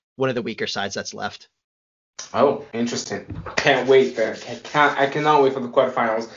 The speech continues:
Speaker 2: Um, the last game is, is City Gladbach. I didn't even bother to watch this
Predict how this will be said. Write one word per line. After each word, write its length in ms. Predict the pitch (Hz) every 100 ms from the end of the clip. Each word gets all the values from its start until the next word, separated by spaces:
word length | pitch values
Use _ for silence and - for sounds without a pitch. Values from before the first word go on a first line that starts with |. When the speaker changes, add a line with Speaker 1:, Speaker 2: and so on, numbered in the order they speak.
| - -
Speaker 2:
Um, 220 | 143 143
the 60 | 156
last 320 | 165 170 170
game 240 | 160 151
is, 260 | 143 135 135 135
is 300 | 123 117 -
City 720 | - 143 - 131 123 120 -
Gladbach. 340 | 123 120 107
I 80 | -
didn't 220 | 143 120
even 120 | 117
bother 280 | 107 110 107
to 80 | 101
watch 240 | 101 98
this 260 | 107 101